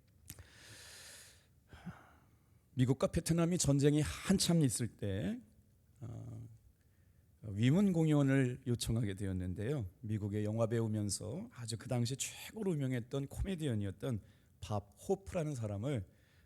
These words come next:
어, 베트남과 전쟁하고 있었던 미국들을, 미국 군인들을 위하여 위문 공연에 초청을 했다는 거죠.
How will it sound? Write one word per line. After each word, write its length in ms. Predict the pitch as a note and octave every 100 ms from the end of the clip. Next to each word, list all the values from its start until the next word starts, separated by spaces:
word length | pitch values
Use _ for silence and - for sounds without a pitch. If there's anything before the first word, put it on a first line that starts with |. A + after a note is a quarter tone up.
| -
어, 60 | - - - A2+ A2+ -
베트남과 720 | A#2 - A2+ G#2+ G#2 G#2 G2
전쟁하고 640 | A#2+ A2 G#2+ G2+ G#2 G2
있었던 400 | G2 G2 - G2+
미국들을, 800 | A2+ C3 D3+ - - G#2 G2+ F#2+ A2+
미국 460 | A#2 B2+ - - - -
군인들을 480 | A#2+ A#2+ A2 G#2
위하여 380 | G2+ G2 A#2+ A#2+ - _ _
위문 420 | G#2 A#2 F3+ E3+ B2
공연에 340 | A2+ G2+ F#2+
초청을 540 | - - - F3 C#3
했다는 400 | G#2 - G2 F2
거죠. 260 | G#2 -